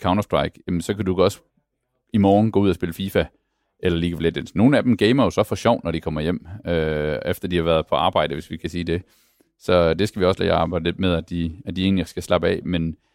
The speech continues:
men det er jo egentlig sådan, det skal opfattes. Øhm, man er professionel i én e-sport. I én spiltitel.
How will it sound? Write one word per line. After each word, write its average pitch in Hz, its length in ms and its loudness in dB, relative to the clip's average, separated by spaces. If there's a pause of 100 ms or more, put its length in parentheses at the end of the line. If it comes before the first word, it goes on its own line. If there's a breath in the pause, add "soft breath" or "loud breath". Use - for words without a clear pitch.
(200)
men 95 120 0
det 107 100 4
er 104 40 8
jo 104 60 6
egentlig 120 220 4
sådan, 110 260 2
det 85 80 -8
skal - 140 0
opfattes. - 600 -4 (180)
Øhm, 76 460 -2 (100)
man 98 240 2
er 104 40 2
professionel 101 720 0 (480)
i 123 300 0
én 90 160 0
e-sport. - 380 -12 (1160)
I 95 260 2
én 90 60 2
spiltitel. - 500 -10